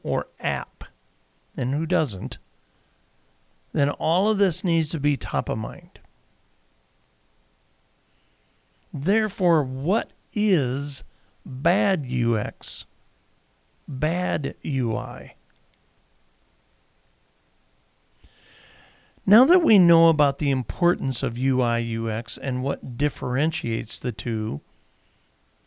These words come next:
let's look at some things that create bad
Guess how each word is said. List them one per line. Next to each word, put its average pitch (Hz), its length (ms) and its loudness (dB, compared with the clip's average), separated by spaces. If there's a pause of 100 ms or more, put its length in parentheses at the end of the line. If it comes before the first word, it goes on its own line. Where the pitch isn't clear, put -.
(140)
let's 147 180 -2
look 170 180 0
at 185 120 4
some 151 240 2
things 147 440 0
that 123 260 -4 (200)
create 143 520 0
bad 120 800 -2